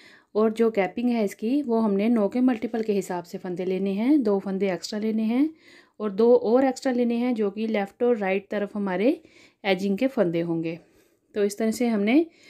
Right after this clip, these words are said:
नौ के मल्टीपल के हिसाब से फंदे लेने हैं, प्लस टू, प्लस टू, यानी कि चार फंदे एक्स्ट्रा। तो उसमें हमारा ये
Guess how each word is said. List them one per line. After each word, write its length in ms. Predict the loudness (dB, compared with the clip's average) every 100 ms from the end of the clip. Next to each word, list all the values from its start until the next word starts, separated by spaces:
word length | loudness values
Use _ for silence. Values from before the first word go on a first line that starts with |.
| -20 -8
नौ 120 | -4 -2
के 120 | 0
मल्टीपल 400 | 0 0 -4 -2
के 80 | 0
हिसाब 320 | 0 0 -4
से 160 | -4
फंदे 260 | -4 -4 0
लेने 260 | 0 0 -2
हैं, 220 | 0 0
प्लस 340 | 2 0 0 0
टू, 200 | 0 0
प्लस 340 | 0 -2 -2 -6
टू, 100 | -8
यानी 240 | -6 -10
कि 180 | -6 -6
चार 260 | -2 -2 -2
फंदे 340 | -4 -2 0
एक्स्ट्रा। 380 | 0 -4 -8 -10 _ -20 -20 -20 _ -10
तो 60 | -4
उसमें 260 | -2 0 2
हमारा 300 | 2 2 2
ये 420 | 4 4 2